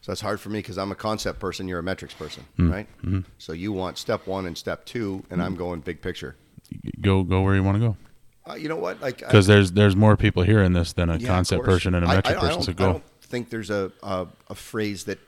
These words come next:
Speaker 1: I wanna get it painted in my gym, and I haven't done it yet, but I don't think there's a phrase that, that carries more weight than Chris Hoyter's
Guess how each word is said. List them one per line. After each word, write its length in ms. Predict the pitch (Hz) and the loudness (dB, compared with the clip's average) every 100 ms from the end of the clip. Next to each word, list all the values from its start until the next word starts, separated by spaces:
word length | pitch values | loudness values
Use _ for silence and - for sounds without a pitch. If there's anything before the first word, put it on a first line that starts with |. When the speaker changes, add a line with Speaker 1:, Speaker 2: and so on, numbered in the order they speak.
| - | -6
Speaker 1:
I 100 | 110 | 0
wanna 240 | 127 110 - | 0 0 -4
get 120 | 107 | -6
it 100 | - | -6
painted 300 | 98 95 92 | -12 -10 -10
in 60 | 92 | -10
my 140 | 80 | -10
gym, 260 | 73 101 80 | -8 -8 -8
and 100 | 80 | -8
I 40 | |
haven't 260 | 90 92 82 | -8 -8 -8
done 160 | 90 | -10
it 80 | 85 | -10
yet, 260 | 87 76 - | -14 -16 -18
but 140 | 80 - _ _ _ _ - | -20 -20 _ _ _ _ -8
I 80 | |
don't 100 | 107 | -8
think 120 | 110 101 | -6 -8
there's 140 | 95 | -8
a 60 | 92 | -8
phrase 380 | - 104 98 | -6 -4 -4
that, 300 | 92 - _ | -8 -12 _
that 180 | 92 92 | -12 -10
carries 240 | - 98 90 | -8 -8 -6
more 220 | 92 101 | -6 -4
weight 300 | 95 104 - | -4 -4 -6
than 100 | 90 | -12
Chris 200 | - 92 | -10 -10
Hoyter's 480 | 95 95 92 - - | -8 -8 -8 -12 -16